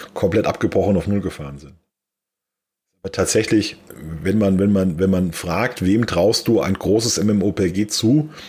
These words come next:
ist Pearl Abyss eigentlich ganz oben auf der Liste, weil die das letzte große mit Black Desert gemacht haben.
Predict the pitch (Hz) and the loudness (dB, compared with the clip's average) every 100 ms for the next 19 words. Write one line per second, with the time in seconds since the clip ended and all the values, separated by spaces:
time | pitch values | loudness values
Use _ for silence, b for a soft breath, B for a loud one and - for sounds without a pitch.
0 | B - 110 - - 98 - 110 123 - | B -4 -4 -2 0 0 0 0 0 0
1 | - 104 101 - 107 101 117 127 101 - | -2 0 0 0 -2 -2 0 2 0 0
2 | 87 98 - 90 90 95 92 - 101 - | 0 0 -2 0 0 0 -2 -4 -8 -10
3 | - - 107 107 92 104 - 98 101 - | -10 -2 -2 0 -2 -2 -4 -4 -4 -2
4 | 113 - - 80 98 | -4 -2 -4 -4 -4